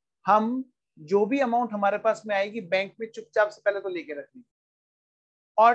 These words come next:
two share capital हम उसको create कर देंगे। फिर से हम reissue के टाइम पर share capital को,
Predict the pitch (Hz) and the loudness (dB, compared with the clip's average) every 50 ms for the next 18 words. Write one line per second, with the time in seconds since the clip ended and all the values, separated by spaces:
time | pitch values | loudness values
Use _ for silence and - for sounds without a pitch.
0 | 240 - _ 269 269 277 277 - - 240 226 226 226 226 208 196 190 196 208 214 | 2 -2 _ 0 2 2 0 0 2 2 2 2 2 0 0 0 0 0 -2 -2
1 | 196 185 202 214 202 - _ 226 220 - 208 196 196 180 _ 165 - - 143 139 | -2 -2 -4 -8 -12 -8 _ -10 -6 -2 -2 -2 -2 -2 _ -10 -10 -10 -18 -20
2 | _ _ _ - 226 214 - 220 220 208 185 170 180 185 170 - 208 190 202 190 | _ _ _ -8 -8 -6 -4 -6 -6 -6 -6 -8 -8 -8 -8 -10 -12 -10 -6 -4
3 | 190 180 180 185 233 214 - - 202 202 196 185 175 175 185 185 180 240 277 302 | -4 -4 -2 -2 -4 -4 0 -2 0 2 0 -2 -2 -2 -6 -4 0 2 2 2